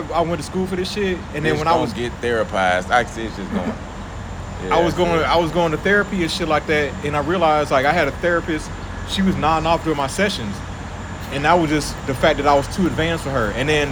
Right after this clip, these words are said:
Speaker 1: when I was in therapy again, and I was realizing that I was way more advanced than the therapist. And I'm like, "Oh shit, I have a fucking gift."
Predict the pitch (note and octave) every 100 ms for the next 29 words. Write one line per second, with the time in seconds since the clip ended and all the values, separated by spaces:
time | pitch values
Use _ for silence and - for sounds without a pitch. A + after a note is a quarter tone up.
0 | A#2 C#3+ D3+ C#3+ C#3 E3 E3 D#3 D3 B2+
1 | F3+ F#3 D#3 D#3 - - - - - -
2 | - - - D3+ D3+ C#3+ D#3 B2+ E3+ F3+
3 | E3 D3+ C#3+ C#3+ C#3+ C#3 B2+ G2 A2+ D#3+
4 | D#3 C#3+ D3+ C#3+ B2+ B2 C#3+ D3 C#3+ -
5 | C3+ A#2+ F3+ F#3+ E3 - - - C3+ D3
6 | B2 B2+ C#3+ - C#3+ D3 A#2+ G#2 C#3 B2
7 | G#2 C#3+